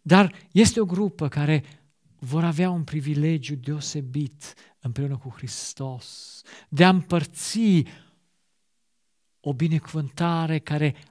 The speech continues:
alții nu au, și aceea este a celor o sută patruzeci și patru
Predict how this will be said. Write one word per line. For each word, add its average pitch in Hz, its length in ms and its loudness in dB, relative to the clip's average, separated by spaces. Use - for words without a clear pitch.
alții 156 460 0
nu 160 300 -4
au, 135 440 -6
și - 200 -6
aceea 156 340 -2
este 143 540 0
a 127 120 -2
celor 131 300 -4
o 127 60 -8
sută - 220 -10
patruzeci 127 420 -10
și - 140 -10
patru 117 580 -12